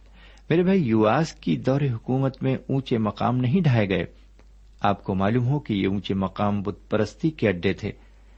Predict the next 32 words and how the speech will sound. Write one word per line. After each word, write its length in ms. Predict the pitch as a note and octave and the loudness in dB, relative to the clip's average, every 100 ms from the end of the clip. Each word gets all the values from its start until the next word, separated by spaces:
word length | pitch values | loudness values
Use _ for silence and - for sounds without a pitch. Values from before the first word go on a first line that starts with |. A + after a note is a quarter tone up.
| - | -6
ان 160 | D3+ D#3 | 0 0
اونچے 360 | - E3 E3+ F3+ | 2 0 2 2
مقامات 720 | C3 - A2 G#2 G#2+ G#2+ - | 2 2 0 2 2 0 0
پر 120 | D3+ | -2
دیوی 400 | A#2+ A2+ G#2+ G#2+ | 2 0 2 2
دیوتاؤں 540 | F#2+ G2+ F2+ A2+ D3+ | 2 0 0 0 0
کے 160 | D3+ B2+ | 0 -2
لیے 220 | B2 C3 | 0 0
قربانیاں 640 | B2+ A2+ G#2 G2+ A2+ D#3+ | 0 -2 0 2 2 0
گزرانی 440 | D#3 B2 A2 G2+ G2+ | 0 2 2 2 2
جاتی 300 | F#2+ F#2 G2 | 2 2 -2
تھیں 220 | G2+ F#2+ - - - - | -2 -6 -8 -20 -20 -2
اور 180 | B2+ C#3 | 0 0
بخور 500 | A2 A#2 - E3+ E3 | 0 -4 0 0 2
جلایا 380 | A#2 G2+ G2 | 4 4 4
جاتا 300 | F#2+ F#2+ F2+ | 2 2 2
تھا، 240 | F#2+ F#2+ F#2+ - - - - - - | -2 -2 -6 -12 -20 -20 -20 -20 -6
اور 220 | - D#3+ | 0 0
یہی 440 | C3+ F#2+ A2+ D#3 F#3+ | 0 0 2 4 2
سب 340 | - C#3+ - | 0 -2 0
کچھ 200 | D3+ C3+ | 0 4
اب 120 | C3 - - - - - | 2 0 -10 -20 -20 -6
امسیا 440 | A#2+ A#2 - D3 D#3+ | -2 -2 2 4 4
کی 200 | D3+ B2+ | 2 0
دور 220 | A2 A2 A2+ | 2 2 2
حکومت 480 | G#2+ - A2 G2+ - | -2 -2 0 0 0
میں 140 | G#2+ G#2 | -2 2
بھی 180 | D3+ | 2
ہو 140 | C#3 A2+ | 4 4
رہا 200 | F#2+ F#2+ | 2 0
تھا۔ 220 | - F2 - - - - - - - - - - - - | -4 -6 -8 -20 -20 -20 -20 -20 -20 -20 -20 -20 -10 -2
بہرکیف، 560 | B2+ A#2+ - G#2 G2 | 2 2 0 -2 -2